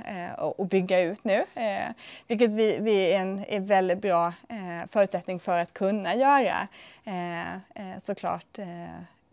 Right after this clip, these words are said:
e-bränslen. Eh, för det du behöver också, sen behöver du ju billig el. Eh, det är ju en liten brist kanske <laughs> just idag kring det. Eh, men, men där har ju vi, va-, eh,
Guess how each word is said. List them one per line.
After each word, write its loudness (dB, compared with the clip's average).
e-bränslen. 0
Eh, -8
för -2
det 2
du 0
behöver 2
också, -4
sen -2
behöver 2
du -4
ju -4
billig -4
el. -6
Eh, -12
det -6
är -2
ju -2
en -4
liten -4
brist -8
kanske -4
<laughs> 10
just 4
idag 12
kring 4
det. 4
Eh, 6
men, 4
men 4
där 10
har 8
ju 4
vi, 2
va-, 4
eh, 2